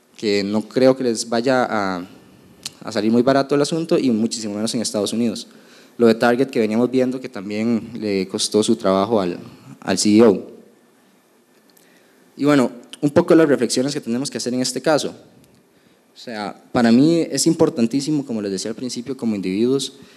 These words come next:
y ya un poco más en serio, que interioricemos la importancia que tienen nuestros datos, el valor que tienen nuestros datos y la relevancia jurídica que también tienen, porque más allá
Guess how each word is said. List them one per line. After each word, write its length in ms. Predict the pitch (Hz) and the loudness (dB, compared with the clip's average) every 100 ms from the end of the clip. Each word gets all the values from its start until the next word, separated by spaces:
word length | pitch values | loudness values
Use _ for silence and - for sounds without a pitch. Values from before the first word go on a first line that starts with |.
| _ | _
y 120 | 110 | -2
ya 200 | 107 117 | 2 4
un 100 | 131 | 2
poco 200 | 139 135 | 0 -2
más 160 | 127 131 | -2 0
en 80 | 127 | 0
serio, 320 | 131 135 135 - - _ - _ | 0 -2 -6 -12 -20 _ -20 _
que 120 | 123 | -2
interioricemos 760 | 117 117 110 101 123 151 151 - - - _ - | 0 2 0 0 0 0 0 -6 -20 -20 _ -6
la 120 | 107 | 0
importancia 640 | 110 180 - 127 139 156 | 0 0 0 0 2 0
que 120 | 151 127 | -2 0
tienen 260 | 127 139 | 4 6
nuestros 320 | 139 - 113 | 4 2 0
datos, 460 | 113 120 135 - - - - - | 0 0 -2 -4 -8 -16 -20 -10
el 160 | 101 92 | -6 -2
valor 360 | 95 113 135 | 0 2 2
que 120 | - - | -2 -6
tienen 200 | 131 131 | -2 0
nuestros 300 | 135 - 127 | 0 0 2
datos 340 | 127 143 - - - | 0 -2 -10 -16 -4
y 80 | 127 | 2
la 100 | 117 | 4
relevancia 460 | 110 104 107 131 135 | 4 2 0 -2 -2
jurídica 480 | 120 123 139 117 | 0 2 2 -2
que 100 | 107 | -10
también 300 | 92 92 98 | -10 -8 -8
tienen, 320 | 98 110 95 92 | -4 -4 -4 -8
porque 240 | 107 - 104 | -10 -4 -2
más 160 | 110 | 0
allá 460 | 135 147 156 156 | 2 4 4 0